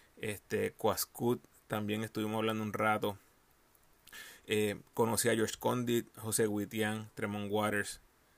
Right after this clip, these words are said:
La verdad que, eh, la pasé súper, súper brutal esta expectativa, ¿verdad? Tú no sabes cómo va a reaccionar la gente, eh,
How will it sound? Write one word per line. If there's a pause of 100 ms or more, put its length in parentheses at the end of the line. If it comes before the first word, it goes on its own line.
La
verdad
que,
eh,
la
pasé
súper,
súper
brutal
esta (480)
expectativa,
¿verdad?
Tú
no
sabes
cómo
va
a
reaccionar
la
gente, (500)
eh,